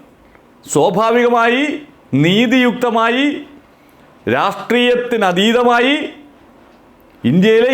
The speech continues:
എല്ലാ പൗരന്മാരെയും ഒരുപോലെ കണ്ട് പ്രവർത്തിക്കണമെന്നാണ്. അതിന് കഴിയാതെ പോകുമ്പോൾ സ്വാഭാവികമായ വിമർശനങ്ങൾ ഉണ്ടാകും. അതിൽ നിലവിളിച്ചിട്ട് കാര്യമില്ല. എന്തായാലും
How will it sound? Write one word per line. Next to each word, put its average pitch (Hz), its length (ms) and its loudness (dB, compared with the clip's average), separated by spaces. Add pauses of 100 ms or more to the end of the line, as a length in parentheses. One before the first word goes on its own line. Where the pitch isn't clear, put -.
(100)
എല്ലാ 226 320 2
പൗരന്മാരെയും 240 840 2
ഒരുപോലെ 254 440 2
കണ്ട് 240 260 0
പ്രവർത്തിക്കണമെന്നാണ്. 233 960 0 (720)
അതിന് 208 300 0
കഴിയാതെ 226 380 2
പോകുമ്പോൾ 226 480 2
സ്വാഭാവികമായ 220 840 0
വിമർശനങ്ങൾ 214 640 0
ഉണ്ടാകും. 196 340 0 (1000)
അതിൽ 190 200 0 (120)
നിലവിളിച്ചിട്ട് 208 560 0
കാര്യമില്ല. 214 580 0 (100)
എന്തായാലും 190 420 0